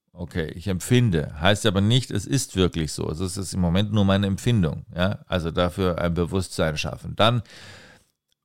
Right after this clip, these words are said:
die Möglichkeit einer anderen Sicht auch zulassen. Es könnte ja auch anders gemeint sein.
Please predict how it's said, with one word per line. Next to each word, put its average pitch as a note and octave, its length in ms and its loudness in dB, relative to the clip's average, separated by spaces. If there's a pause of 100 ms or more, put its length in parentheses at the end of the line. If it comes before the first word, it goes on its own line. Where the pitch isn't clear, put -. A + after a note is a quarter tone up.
(280)
die A2+ 60 0
Möglichkeit B2+ 500 4
einer A#2 240 4
anderen D3+ 420 4
Sicht D#3+ 300 2
auch A#2+ 160 6
zulassen. F#2+ 440 2
Es - 180 -2
könnte D#3 360 4
ja B2+ 160 6
auch A2 120 0
anders D3+ 520 4
gemeint E2 440 2
sein. - 540 -4